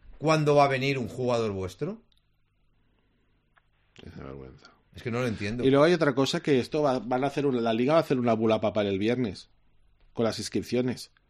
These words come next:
Speaker 2: Hay jugadores que solo tienen once jugadores para jugar.
Speaker 1: Claro.
Speaker 2: Van a decir, "Flexibilizamos hasta el treinta y uno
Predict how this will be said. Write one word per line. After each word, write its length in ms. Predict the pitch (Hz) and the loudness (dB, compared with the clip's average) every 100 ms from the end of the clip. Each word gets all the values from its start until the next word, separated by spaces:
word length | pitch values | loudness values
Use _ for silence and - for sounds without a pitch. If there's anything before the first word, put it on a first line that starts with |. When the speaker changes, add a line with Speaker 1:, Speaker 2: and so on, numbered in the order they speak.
| _ - | _ -6
Speaker 2:
Hay 100 | 123 | 0
jugadores 400 | 156 139 160 160 | 4 4 4 0
que 80 | |
solo 200 | 156 139 | 0 2
tienen 240 | 131 139 139 | 4 2 2
once 180 | 131 135 | 0 0
jugadores 500 | 139 120 117 110 - | 2 4 4 0 -4
para 140 | 104 | -4
jugar. 300 | 104 104 - - | -4 -4 -8 -14
Speaker 1:
Claro. 300 | 85 82 98 - - | -12 -12 -14 -18 0
Speaker 2:
Van 180 | 127 139 | 2 4
a 40 | |
decir, 320 | 147 143 127 - - - - - | 4 2 0 -2 -16 -20 -20 -20
"Flexibilizamos 880 | - 170 175 180 165 160 156 202 220 | -4 -2 0 2 4 2 4 4 4
hasta 200 | 202 180 | 4 4
el 80 | 160 | 4
treinta 300 | 151 139 131 | 2 0 0
y 100 | 127 | 0
uno 320 | 135 120 98 | 0 -2 -8